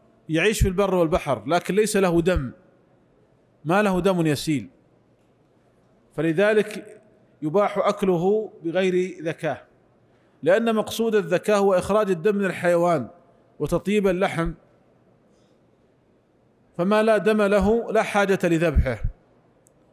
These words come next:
قال: "ولا يباح من البر شيء بغير ذكاة"، حيوانات البر كلها يجب أن تذكى، لا يباح شيء منها بغير ذكاة،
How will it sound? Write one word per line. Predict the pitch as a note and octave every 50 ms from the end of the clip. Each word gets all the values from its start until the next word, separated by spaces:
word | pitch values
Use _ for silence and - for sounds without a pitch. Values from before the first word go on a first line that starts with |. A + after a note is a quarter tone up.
| _ _ _ _ _ _ _ _ _ _ _ _ _ _ _ _ _ _ _ _ _ _ _ _ _ _ _ _ _ _ -
قال: | D#3 F3+ G#3 A3 A3 A3
"ولا | G#3+ G#3 G#3 A3 A3+ A3
يباح | G#3+ G#3+ G3+ F#3+ F3+ A3 A3+ G#3 F#3+ - - G#3 G#3+ A3+ G#3 - - D#3+
من | F3+ F#3+ G3
البر | G3 F3+ E3+ F3 G#3+ G#3+ G3 F#3 F#3+ E3
شيء | - - G3+ G#3+ A3+ A3
بغير | G3+ F#3 F3+ F3 F#3 F#3+ E3+ E3
ذكاة"، | D3 C#3 C3+ - - C3+ A2+ G2 _ _ _
حيوانات | - E3 E3+ F3 G3 A3 A3+ G#3 A3 G#3
البر | F#3 E3 G3+ C4 C4+
كلها | C#4+ - - A#3+ A#3+ A3+ G#3+ G3 G#3 A3 B3 B3 A#3 - - - - - _ _ _ _ _ _ _ _ _ _ _ _
يجب | D3+ E3+ G#3 G#3 G3+ A3 G#3 F3+ D#3+
أن | - F3 F3 D#3
تذكى، | - D#3 D3 F3 F3 F3 - - - D#3+ D3+ C#3+ C3+ B2+ A#2 - - _ _ _ _ _ _ _ _ _ _ _ _ _ _ _
لا | D3+ F3 G3 G#3
يباح | G3+ G3 F#3 G#3+ G#3 - F#3 E3+
شيء | - - G3+ G3 F#3+ F3+
منها | F3+ F#3+ F#3+ F#3 F#3
بغير | F3 D#3+ F3 F3 F#3 F3+ E3+ E3+ D3
ذكاة، | D#3+ D#3 D3 - F#3 G3 A3+ A#3+ G3